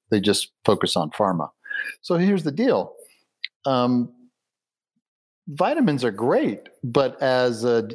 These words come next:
as, um, as Jason was mentioning the other day, he said, you end up having a lot of really expensive urine, but you're not any healthier.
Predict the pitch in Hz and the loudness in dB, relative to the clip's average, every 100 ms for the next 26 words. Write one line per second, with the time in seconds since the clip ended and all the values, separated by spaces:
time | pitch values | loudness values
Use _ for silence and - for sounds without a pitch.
0 | - - 147 123 113 104 110 107 101 101 | -14 -2 0 2 2 0 0 2 2 0
1 | 98 98 _ _ _ _ - - _ 123 | -4 -8 _ _ _ _ -10 -10 _ 0
2 | 107 101 139 139 131 113 101 - _ 127 | 0 2 2 2 2 0 0 -4 _ 2
3 | 180 214 151 120 107 107 107 110 117 - | 2 2 0 2 2 2 2 2 0 2
4 | 120 113 107 - - - - - - - | 2 2 -2 -12 -6 -4 -4 -6 -8 -6
5 | - - _ 123 143 139 165 196 165 123 | -8 -12 _ 0 0 2 0 2 0 2
6 | 123 120 123 120 113 120 123 117 - - | 2 2 2 2 2 2 2 2 -2 0
7 | 127 113 98 107 180 123 107 113 - _ | 0 0 -2 2 2 2 0 -4 -10 _
8 | _ - - _ _ _ _ - 110 123 | _ -12 -12 _ _ _ _ -10 -2 0
9 | 120 131 131 123 110 104 151 - 82 - | 2 2 2 2 0 0 -2 0 -4 -4
10 | - | -10